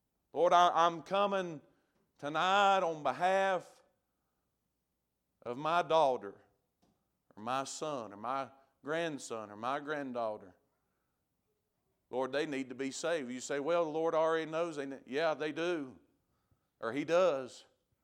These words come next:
But still yet, making the sun stand still,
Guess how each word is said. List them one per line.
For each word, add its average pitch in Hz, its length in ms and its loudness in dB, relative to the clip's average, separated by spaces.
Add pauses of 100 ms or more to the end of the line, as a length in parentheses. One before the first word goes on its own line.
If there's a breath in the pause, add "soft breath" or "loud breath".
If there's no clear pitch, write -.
(1400)
But 120 120 -6
still 160 300 -4
yet, 160 460 -2 (1600)
making 151 460 -2
the 139 80 -6
sun 165 420 -4
stand 175 440 -6
still, 117 540 -8